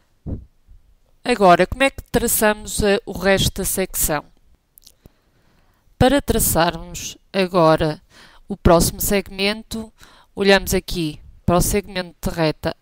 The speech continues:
A B, que está inserido nesta face, e vamos ter que escolher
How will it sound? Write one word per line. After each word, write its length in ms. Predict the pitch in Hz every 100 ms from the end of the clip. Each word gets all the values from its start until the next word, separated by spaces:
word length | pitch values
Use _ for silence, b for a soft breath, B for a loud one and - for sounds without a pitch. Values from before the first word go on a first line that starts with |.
| -
A 240 | 185 185
B, 400 | - 165 151 165 - _ _ B B B B B _ -
que 60 |
está 240 | - - 240
inserido 800 | 233 - - 202 185 160 151 175 _
nesta 480 | - 196 214 - 170
face, 580 | 170 - 156 160 - - - B B B
e 140 | 240
vamos 340 | 247 269 247 -
ter 380 | - 220 220 - _ -
que 340 | 196 190 196 - B B B
escolher 720 | - 233 - 226 196 196 -